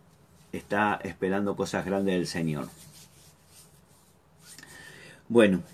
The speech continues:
quiero, <clears throat> quiero ir compartiendo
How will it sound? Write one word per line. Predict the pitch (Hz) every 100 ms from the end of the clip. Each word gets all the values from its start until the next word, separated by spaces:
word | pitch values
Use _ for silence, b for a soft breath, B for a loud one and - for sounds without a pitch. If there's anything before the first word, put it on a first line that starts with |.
| - B B -
quiero, | - 151 156 139 117 107 - -
<clears throat> | 196 151 123 98 95 87 - - - - - -
quiero | 110 113
ir | 117 107 110
compartiendo | - 107 95 98 95 - 117 110 113 -